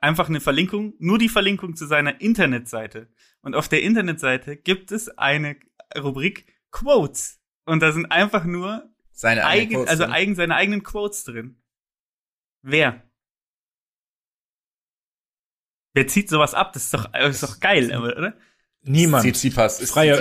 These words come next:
Speaker 2: Tsitsipas.
Speaker 3: frei erfunden, niemand.
Speaker 2: Ich sag, es ist Tsitsipas.
Speaker 3: <clears throat> Äh, ich geh mit dir, Jonas. Tsitsipas, sag ich auch.
Speaker 1: Das ist Nadal. Und Nadal hat da seine eigenen Quotes drinstehen.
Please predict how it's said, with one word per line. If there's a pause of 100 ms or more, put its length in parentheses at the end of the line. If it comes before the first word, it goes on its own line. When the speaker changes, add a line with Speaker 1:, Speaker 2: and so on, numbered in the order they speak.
Speaker 2:
Tsitsipas.
Speaker 3:
frei
erfunden,
niemand.
Speaker 2:
Ich
sag,
es
ist
Tsitsipas. (280)
Speaker 3:
<clears throat> (440)
Äh,
ich
geh
mit
dir,
Jonas.
Tsitsipas,
sag
ich
auch. (1120)
Speaker 1:
Das
ist
Nadal. (840)
Und
Nadal
hat
da
seine
eigenen
Quotes
drinstehen.